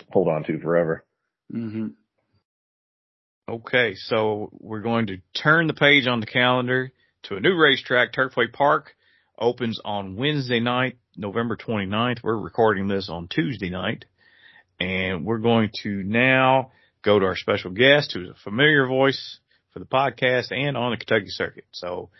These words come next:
Speaker 3: without further ado.
Speaker 2: Uh, yeah, it's gotta be honest with you. It's kind of obvious with, uh,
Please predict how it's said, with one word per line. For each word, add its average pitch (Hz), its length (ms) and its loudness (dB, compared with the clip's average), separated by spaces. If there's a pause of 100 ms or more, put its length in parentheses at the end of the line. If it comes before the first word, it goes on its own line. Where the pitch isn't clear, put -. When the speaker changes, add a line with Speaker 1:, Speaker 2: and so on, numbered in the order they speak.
(300)
Speaker 3:
without 98 300 0
further 127 280 4
ado. 87 240 -6 (300)
Speaker 2:
Uh, 143 520 0
yeah, 196 400 4
it's - 500 -20
gotta 170 220 -4
be 175 120 2
honest 196 300 4
with 160 140 0
you. 170 60 2
It's 151 100 -8
kind 190 240 2
of 180 100 2
obvious 147 560 0
with, 135 240 -4
uh, 123 300 -2